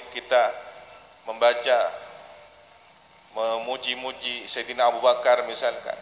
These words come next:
Sayyidina Umar, Sayyidina Uthman, Sayyidina Ali, Siti Fatimah bintar Rasuli. Nah, ini sudah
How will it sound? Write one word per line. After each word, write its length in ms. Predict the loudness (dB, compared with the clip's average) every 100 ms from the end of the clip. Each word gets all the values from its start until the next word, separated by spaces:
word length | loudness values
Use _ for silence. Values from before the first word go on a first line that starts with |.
| -12
Sayyidina 480 | -12 -10 -6 0 2
Umar, 400 | 2 4 4 4
Sayyidina 320 | 0 -8 -2
Uthman, 560 | -2 -2 -4 0 0 0
Sayyidina 320 | -8 -4 0
Ali, 320 | 2 0 -2
Siti 240 | -6 -6 -8
Fatimah 640 | 2 2 2 -2 0 0 -2
bintar 320 | -8 -2 0
Rasuli. 400 | 0 -4 -6 -12 -14 -18 -20 -20 -20 -18 -12
Nah, 80 |
ini 160 | -6 -6
sudah 240 | -2 -2